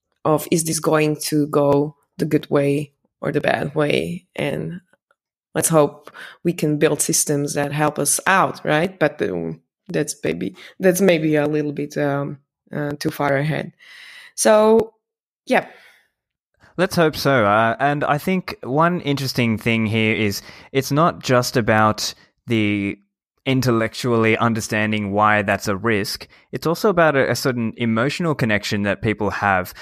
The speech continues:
Speaker 2: So a quick example, I have some friends who are Chinese here in Australia, and sometimes when they talk of their Chinese friends back in China, some of their parents think of the government as, "Oh, the government is on my side.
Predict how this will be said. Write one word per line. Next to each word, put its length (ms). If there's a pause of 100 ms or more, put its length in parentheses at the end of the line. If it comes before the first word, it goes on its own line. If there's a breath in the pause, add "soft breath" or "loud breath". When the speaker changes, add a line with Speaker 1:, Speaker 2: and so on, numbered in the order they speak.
(120)
Speaker 2:
So 240
a 120
quick 220
example, 580
I 120
have 160
some 340 (340 loud breath)
friends 480
who 120
are 240
Chinese 540
here 100
in 60
Australia, 480
and 120
sometimes 380
when 120
they 340 (220 soft breath)
talk 280
of 140
their 160
Chinese 480
friends 280
back 240
in 120
China, 500 (220 soft breath)
some 340
of 320
their 240
parents 720 (160)
think 480
of 180
the 80
government 480
as, 300
"Oh, 180
the 100
government 420
is 100
on 160
my 280
side. 500